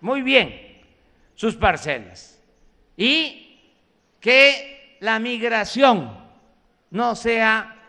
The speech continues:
forzosa, que el que se quiera ir a buscarse la vida a otras partes,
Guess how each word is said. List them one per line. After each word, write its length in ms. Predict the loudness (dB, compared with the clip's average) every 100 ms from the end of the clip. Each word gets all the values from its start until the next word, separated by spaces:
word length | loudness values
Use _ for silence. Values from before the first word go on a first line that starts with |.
| _ _ _ _ _ _ _ _
forzosa, 720 | 0 0 2 2 2 -2 -8 -12 -20 _ _ _ _ _ _ _ _ _ -4
que 100 | -4
el 100 | -2
que 100 | -6
se 160 | -6
quiera 300 | -4 -4 -2
ir 180 | -4 -2
a 180 | -2 -2
buscarse 460 | -4 -6 -6 -4 -6
la 100 | -4
vida 180 | -4
a 20 | -6
otras 260 | -6 -6
partes, 800 | 0 0 -2 -10 -12 -16 -20 _